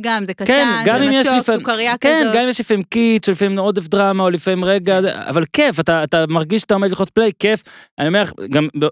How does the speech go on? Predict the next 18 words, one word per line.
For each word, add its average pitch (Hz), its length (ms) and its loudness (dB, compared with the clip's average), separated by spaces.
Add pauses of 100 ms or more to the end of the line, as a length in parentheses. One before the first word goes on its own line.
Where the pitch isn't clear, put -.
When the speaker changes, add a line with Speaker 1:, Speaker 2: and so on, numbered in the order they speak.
Speaker 2:
באותו, 165 500 2
על 143 80 0
אותו 170 180 0
משקל, 233 420 0
דיכאון 151 580 -2
כשעומד 165 320 -2
להיגמר, 151 460 0
שאתה 113 160 -10
Speaker 1:
לגמרי. 123 160 -2
Speaker 2:
מרגיש 131 200 -4
שיש 135 140 -4
עוד 131 100 -8
שני 165 160 -4
פרקים, 143 340 -6
שיש 120 140 -10
פרק 139 260 -4
אחרון, 139 300 0
לא, 143 140 2